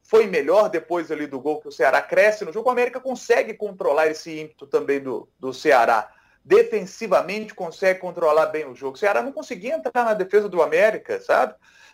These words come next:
E o, o América mereceu muito, muito, muito essa vitória. E o Guto Ferreira, treinador do Ceará, depois desse jogo, inclusive, foi demitido, né?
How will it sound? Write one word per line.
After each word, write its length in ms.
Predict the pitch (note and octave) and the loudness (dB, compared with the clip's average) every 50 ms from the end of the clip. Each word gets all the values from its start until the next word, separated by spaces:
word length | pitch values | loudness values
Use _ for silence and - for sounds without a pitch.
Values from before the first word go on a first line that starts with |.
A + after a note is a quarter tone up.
| _ - | _ -2
E 120 | G#3 A3+ | 4 4
o, 280 | A#3 - - G3 G3+ F3+ | 4 6 6 4 4 4
o 60 | G#3 | 4
América 560 | A3 G#3+ A3+ A#3+ C#4 - - C4 B3 A#3 - G3+ | 4 4 2 -2 -2 0 2 2 2 2 2 0
mereceu 300 | A3+ A#3+ A#3+ - C#4 C4+ | 2 2 2 2 0 -2
muito, 500 | B3+ B3+ C4+ C#4+ C#4 B3+ G#3 F#3 - G3+ | -2 0 0 2 0 0 -4 -8 -10 -6
muito, 400 | G#3+ B3 B3+ A#3+ G3+ F#3 - F3+ | -2 0 0 0 -2 -4 -8 -8
muito 300 | F3+ G3 F#3+ F#3 E3+ D#3+ | -8 -6 -6 -2 -2 -2
essa 160 | D3+ - D#3 | 0 2 0
vitória. 600 | D3+ C3+ B2+ - C3+ A#2+ G#2+ G2 - - E2 - _ _ - | 0 -2 -2 2 4 4 4 4 2 0 -6 -10 _ _ -2
E 80 | C4 | 0
o 100 | D#4 D4 - | 0 2 2
Guto 260 | B3 A#3+ A#3+ A#3+ - | 2 2 2 0 0
Ferreira, 500 | - C4 A#3 F3+ F#3+ A3 A#3 C#4 C4+ - _ | 0 2 2 4 6 4 4 2 -2 -6 _
treinador 460 | - G#3 G#3 G3 F3+ F3 E3 F3 F3+ F3 | 0 2 2 2 2 0 0 -2 -4 -6
do 60 | - | -6
Ceará, 320 | - G3 E3+ D3+ E3 G3 | -2 0 2 2 2 2
depois 260 | G3+ A#3 A3+ - G#3+ | 0 -2 -2 -2 -2
desse 140 | A3+ A3+ A3+ | -2 -4 -2
jogo, 200 | G#3 G3+ G#3 A3+ | 0 0 0 0
inclusive, 380 | A#3 A3+ A3+ G#3 F3+ F#3+ A3+ A3 | -4 -8 -8 -8 -6 -6 -6 -6
foi 100 | - C#4 | -6 -6
demitido, 520 | C#4 C4+ A3+ F#3+ - - G3 F#3+ F#3+ A#2 A#2 | -4 -4 -6 -8 -6 -4 -4 -4 -4 -4 -6
né? 160 | B2 B2 | -6 -8